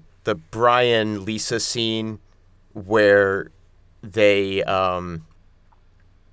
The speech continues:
where they, they realize, you know, they acknowledge their affection for each other.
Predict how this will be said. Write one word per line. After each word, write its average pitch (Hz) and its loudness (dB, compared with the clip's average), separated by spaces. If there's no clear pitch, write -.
where 117 -2
they, 113 -2
they 113 -4
realize, 104 2
you 123 -8
know, 101 0
they 110 0
acknowledge 101 0
their 92 0
affection - -8
for 104 -6
each 104 -4
other. 110 -4